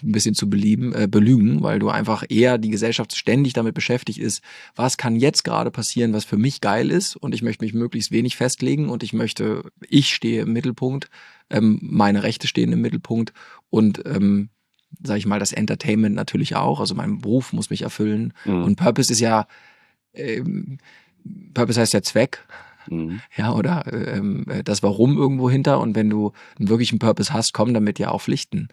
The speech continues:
Speaker 2: Mhm.
Speaker 1: Ja, ähm, was ist denn bitte ein Zweck oder auch ein Purpose, ähm, der komplett, ähm, äh, also der,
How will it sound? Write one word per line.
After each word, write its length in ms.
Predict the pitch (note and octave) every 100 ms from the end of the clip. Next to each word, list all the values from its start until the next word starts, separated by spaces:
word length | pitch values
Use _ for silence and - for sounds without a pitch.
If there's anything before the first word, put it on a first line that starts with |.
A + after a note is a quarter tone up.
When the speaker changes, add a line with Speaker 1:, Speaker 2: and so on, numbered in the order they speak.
| -
Speaker 2:
Mhm. 320 | E2+ D#2+ F#2+
Speaker 1:
Ja, 220 | G2 G2
ähm, 300 | - G2 G2 -
was 160 | G2+
ist 160 | G#2+ -
denn 160 | G2+ -
bitte 260 | G2+ -
ein 180 | - G#2+
Zweck 280 | - A2+ -
oder 200 | - -
auch 100 | -
ein 160 | -
Purpose, 440 | - G#2 G2+ G2+ - - - - _ _
ähm, 400 | - G2 F#2+ F#2+ - _ _ -
der 100 | G2
komplett, 560 | - G#2+ - F2 - _ _ _ -
ähm, 400 | F#2+ F#2+ F#2+ G2+ _ _ _ _ _ _ _
äh, 260 | - C3 A#2 -
also 160 | F#3+
der, 140 | F3+